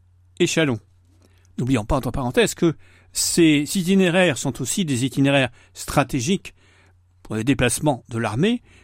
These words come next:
et qu'il vaut mieux en avoir toujours un de remplacement. Charles initie le remplacement de la vieille forteresse médiévale par un château de style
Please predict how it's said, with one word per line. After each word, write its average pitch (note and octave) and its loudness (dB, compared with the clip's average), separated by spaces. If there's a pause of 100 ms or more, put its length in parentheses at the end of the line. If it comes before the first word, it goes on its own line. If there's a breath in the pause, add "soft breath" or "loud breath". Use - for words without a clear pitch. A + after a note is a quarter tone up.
(160 soft breath)
et A#2+ -4
qu'il A#2 2
vaut C#3 4
mieux G3 2
en A#2 -2
avoir D#3 0
toujours C3+ -8
un G#3 0 (240)
de A#2 -6
remplacement. D#3+ -4 (760 soft breath)
Charles B3+ 2
initie G#3 2
le A2+ 0
remplacement G3 0
de D#3+ 0
la B2+ 2
vieille E3+ 0
forteresse C#3+ -4 (100)
médiévale E3+ 0 (580 soft breath)
par D#3+ 2
un C#3 0
château C#3+ -2
de C3+ -4 (220)
style F3+ -4